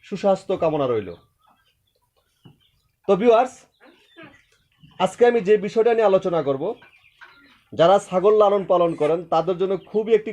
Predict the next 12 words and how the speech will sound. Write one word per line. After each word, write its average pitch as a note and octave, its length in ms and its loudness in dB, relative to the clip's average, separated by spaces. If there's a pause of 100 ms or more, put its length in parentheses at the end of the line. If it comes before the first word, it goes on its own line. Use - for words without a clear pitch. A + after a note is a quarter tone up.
গুরুত্বপূর্ণ F#3+ 520 -6 (140)
ভিডিও। F3+ 240 -2 (2250)
তো - 140 -4
এই G#3 140 4
ভিডিওটা A3 340 2 (160)
স্কিপ B3 300 -12
করে A3 220 2
না F#3+ 80 2
দেখে E3 280 -2 (160)
সম্পূর্ণ G3+ 340 -4 (140)
ভিডিওটা F#3 380 2 (720)
মনোযোগ G3 320 2